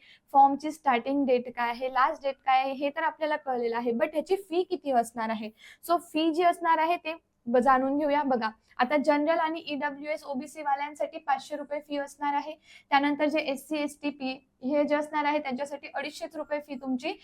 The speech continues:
इथे असणार आहे. All कॅटेगरी फिमेलसाठी अडीचशे रुपये फी असणार आहे. आणि करेक्शन चार्ज, म्हणजे तुम्हाला जर काही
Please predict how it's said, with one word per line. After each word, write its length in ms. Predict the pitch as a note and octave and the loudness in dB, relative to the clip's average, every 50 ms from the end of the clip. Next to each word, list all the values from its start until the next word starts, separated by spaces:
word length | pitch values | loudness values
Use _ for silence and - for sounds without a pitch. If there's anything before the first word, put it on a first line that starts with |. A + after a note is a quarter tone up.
| - - _ | -18 -20 _
इथे 240 | C4 B3+ B3 C#4 C#4+ - | -4 -4 0 2 0 2
असणार 400 | - B3 A#3+ B3 - B3+ B3+ B3+ | 2 0 0 0 -2 -2 0 2
आहे. 220 | C4 C4 B3+ C#4+ C#4+ - - | 2 2 0 0 -2 6 8
All 200 | C4 C4+ C#4+ D#4+ D#4 - | 10 10 10 8 2 0
कॅटेगरी 440 | - E4+ - D#4 B3+ D4+ - D#4+ D#4+ E4 | -2 -2 -2 -4 -4 -4 -6 -6 -8 -8
फिमेलसाठी 640 | D#4 C#4+ C4+ C#4 C#4 C#4+ D4 - D#4 C#4 - D4+ D4 | -6 -6 -4 -4 -6 -6 -6 -8 -10 -10 -8 -8 -6
अडीचशे 420 | - - A#3+ A#3+ A#3+ A#3 - C#4+ | -2 -2 -2 -2 -2 -6 -10 -10
रुपये 260 | C#4 C#4+ C4+ C#4 C#4 C#4+ C#4+ | -10 -10 -10 -10 -12 -12 -10
फी 100 | C#4+ C#4 | -10 -8
असणार 380 | C4+ C4 C4 - C#4+ C#4+ C#4+ C#4+ | -8 -8 -10 -2 2 2 4 6
आहे. 240 | C#4+ C#4+ B3+ B3+ - - - - - - - | 6 4 4 0 -2 -4 -12 -20 -10 -2 0
आणि 180 | B3 C4+ D#4 D#4 - | 2 2 2 2 2
करेक्शन 560 | D4+ D4 D4+ D#4+ D#4+ D#4+ - - E4+ E4+ F4+ E4+ | 2 4 4 2 0 -2 0 0 2 2 2 0
चार्ज, 380 | - E4 C#4+ B3 G#3+ G#3+ A3 | 2 4 6 6 4 2 -2
म्हणजे 220 | A#3 B3+ C4 B3+ C#4 | -4 -2 -2 -2 -4
तुम्हाला 320 | C#4+ C#4 C#4 C#4 C#4+ C#4+ | -4 -2 -2 0 0 0
जर 80 | D4 D4+ | 0 0
काही 200 | D4 D4 D4+ | -2 -2 -4